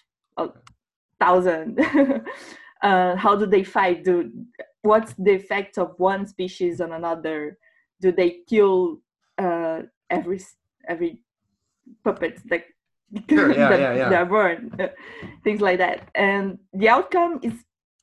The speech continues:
Speaker 1: are pretty much <laughs> line graphs. <laughs>
Speaker 2: Okay.
Speaker 1: So I get to understand how are the dynamics of the populations based on,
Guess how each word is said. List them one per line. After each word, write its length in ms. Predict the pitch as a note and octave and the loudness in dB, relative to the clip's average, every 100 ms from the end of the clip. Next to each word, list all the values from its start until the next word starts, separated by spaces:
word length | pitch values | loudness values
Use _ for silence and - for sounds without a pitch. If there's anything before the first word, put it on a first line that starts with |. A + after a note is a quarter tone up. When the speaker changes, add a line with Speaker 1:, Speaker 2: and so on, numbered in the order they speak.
| _ _ _ | _ _ _
Speaker 1:
are 300 | - G#3 G3 _ _ _ _ | -2 -2 -2 _ _ _ _
pretty 240 | - D#4+ F4+ | -2 0 0
much 540 | E4+ C4 D#4 - - - - _ - | 0 0 -2 -8 -20 -20 -20 _ -8
<laughs> 760 | C4+ B3 C4 C4 C4 F4 - - | -4 -4 -2 -4 -4 -8 -12 0
line 300 | F3 F3 A#3+ | 0 2 0
graphs. 560 | C#4 E4 G4 - - G4 - | 0 0 -2 -8 -12 -10 0
<laughs> 240 | G4 G4 | 0 2
Speaker 2:
Okay. 280 | A4 - G#2 F3 - - - A#5 - - _ _ - | 0 0 -6 -6 -16 -18 -2 -2 -2 -14 _ _ -2
Speaker 1:
So 220 | G3+ G3+ | 0 2
I 260 | G3 F#3+ F#3+ | 2 2 2
get 240 | F#3+ G#3+ G#3+ | 2 0 2
to 100 | A#3+ | 0
understand 640 | A3+ A3+ - G#3+ G#3 G#3+ | 2 0 0 -2 -2 -4
how 460 | G3+ G3 G3+ F#3+ - _ _ _ _ _ _ _ | 0 2 2 0 -8 _ _ _ _ _ _ _
are 320 | - F#3 F#3 F#3 E3+ | 2 4 4 2 0
the 120 | F#3+ | -2
dynamics 520 | F#3+ F#3+ F#3+ A#3+ D4+ | 0 0 0 -4 -2
of 120 | B3+ A#3 | -2 -2
the 60 | |
populations 760 | B3 A#3+ A3+ F#3+ A3+ D#4+ D#4+ E4 _ _ _ _ - F3 | -4 -2 0 -2 -4 -8 -10 -12 _ _ _ _ -18 -4
based 420 | G3 G3 F#3 - | -2 -2 -4 -6
on, 580 | F3 F3 F3 E3+ E3+ | -6 -4 -8 -10 -14